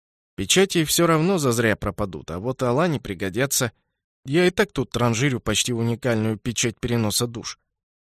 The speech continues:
Хотя, может, награду и получу, но если начну сейчас выторговывать у Ребекки премию, она может передумать. Рыцарша кивнула и выполнила мои указания. Для переноса боевых печатей мне снова пришлось порезать ладони ей и Алане,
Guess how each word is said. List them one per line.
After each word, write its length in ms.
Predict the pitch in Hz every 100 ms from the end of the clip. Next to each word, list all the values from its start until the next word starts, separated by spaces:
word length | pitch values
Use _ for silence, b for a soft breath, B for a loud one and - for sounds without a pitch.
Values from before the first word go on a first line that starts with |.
| -
Хотя, 320 | 107 - 196
может, 400 | 196 190 180 -
награду 420 | 151 131 156 156
и 80 | 143
получу, 580 | 135 139 147 143 226 190
но 260 | 110 107 104
если 340 | 120 131 143
начну 360 | 127 120 147 143
сейчас 440 | - 120 131 -
выторговывать 720 | 127 - 120 139 131 120 -
у 40 | 120
Ребекки 440 | 117 120 120 -
премию, 460 | - 170 160 104 113
она 180 | 147 76
может 340 | 135 127 120
передумать. 600 | 131 123 104 95 - - _ _ _ _ _ _ _ _ _ _
Рыцарша 500 | - 160 - 151 -
кивнула 560 | 110 104 98 127 202 196 -
и 180 | 165 190
выполнила 560 | 165 175 180 156 151
мои 260 | 135 117 110
указания. 680 | 123 123 113 101 - - _ _ _ _ _
Для 180 | - 117
переноса 460 | 120 143 165 180 151
боевых 380 | 143 139 135 -
печатей 480 | 139 - 190 135
мне 240 | 107 131 151
снова 340 | - 147 147
пришлось 520 | 123 117 101 131 135
порезать 520 | - 110 110 110 110 110
ладони 460 | 110 98 117 104
ей 280 | 98 123 135
и 40 |
Алане, 480 | 104 92 98 135 143